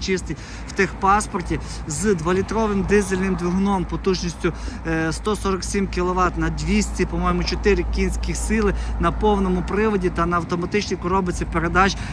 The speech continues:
D Q триста вісімдесят перша, сімиступочка, мокра, класна, надійна коробочка. Отже, цей автомобіль ми купили, е, в Європі, е, в Європі, а саме в Німеччині. Це німець, з Німеччини він пригнаний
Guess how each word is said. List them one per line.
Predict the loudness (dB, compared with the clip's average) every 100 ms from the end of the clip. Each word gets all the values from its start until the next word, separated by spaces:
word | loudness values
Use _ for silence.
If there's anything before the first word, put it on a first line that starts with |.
| 2 2
D | 4
Q | 2
триста | 2 0 0 0
вісімдесят | 0 0 -2 -2 0
перша, | 2 2 -2
сімиступочка, | -2 -2 -2 -2 -2 -4 -2 -2
мокра, | 0 0 -2 -2
класна, | -4 0 0 0 -4
надійна | -2 -2 -2 -2 -2
коробочка. | 0 0 -2 -8 -10 -12 -12 -10 0
Отже, | 2 2 0
цей | -2 -2
автомобіль | 0 0 2 2 2
ми | 2
купили, | 0 -2 2 4 4 0 -6 -6 -2
е, | 2 2 2 0
в | 2
Європі, | 0 2 2 0 -2
е, | -2 -2 -2
в |
Європі, | 0 0 0 0 -2
а | -2
саме | 2 2 2
в |
Німеччині. | 2 4 2 2 -2 -2 -4
Це | -2 0
німець, | 2 2 0 0 -2
з | -2
Німеччини | -2 -2 -2 -2 -2
він | -2
пригнаний | 0 0 0